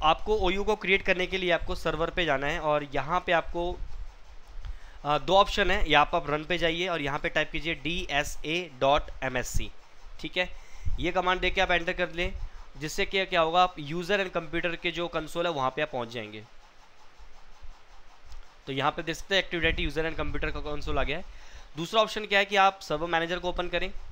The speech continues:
ठीक है, सर्वर मैनेजर आपको कहाँ पे मिलेगा, स्टार्ट पे जाएँ और इधर राइट साइड में सर्वर मैनेजर मिलेगा, या आप सर्च बार में भी सर्वर मैनेजर को सर्च कर सकते हैं। उसके बाद आपको यहाँ पे टूल पे आना है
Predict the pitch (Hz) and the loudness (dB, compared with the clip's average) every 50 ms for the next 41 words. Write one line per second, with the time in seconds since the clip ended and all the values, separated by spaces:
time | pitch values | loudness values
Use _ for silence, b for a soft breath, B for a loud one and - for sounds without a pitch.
0 | - - - - - - 165 147 - 156 156 160 160 156 160 160 165 156 160 165 | -8 -6 -6 -6 -4 -4 -4 -2 -2 -2 0 0 0 0 0 0 -2 -4 -4 -4
1 | 156 147 143 143 151 156 151 151 165 160 - - 147 135 135 - 156 139 147 160 | -2 -4 -4 -4 -4 -6 -6 -4 -4 -6 -2 0 0 0 0 -2 -6 -4 -4 -4
2 | 185 202 - B B B B B B B B - 131 139 143 160 160 156 151 147 | -6 -8 -14 B B B B B B B B -2 -2 0 0 0 4 4 2 2
3 | - - 156 151 156 160 156 165 147 143 147 147 143 135 139 135 151 147 143 135 | 2 -2 -2 -2 -2 -4 -2 -2 -2 -2 -2 -2 -2 -2 -2 -4 -4 -6 -4 -4
4 | 139 143 160 160 151 147 147 - - - 170 160 - 156 156 147 143 143 143 165 | -2 -2 -2 0 0 0 2 2 2 2 2 0 0 0 0 0 0 0 -4 -4
5 | 175 - 151 131 139 135 131 131 135 139 165 185 180 - - 151 123 - - 117 | -4 -4 -4 -4 -2 -4 -4 -4 -4 -6 -8 -8 -8 -8 -8 -8 -8 -8 -8 -10
6 | 107 - 107 - - 104 107 104 - - B B B B B B B B B B | -10 -10 -12 -12 -12 -12 -12 -12 -12 -10 B B B B B B B B B B
7 | B - 170 - 208 208 208 202 196 190 - 208 196 190 190 202 190 - 170 165 | B -8 -4 2 4 6 6 6 6 4 4 4 2 2 2 0 -4 -4 -4 -4
8 | 165 165 - 185 170 160 156 160 165 180 196 | -4 0 2 4 4 4 2 0 -4 -4 -8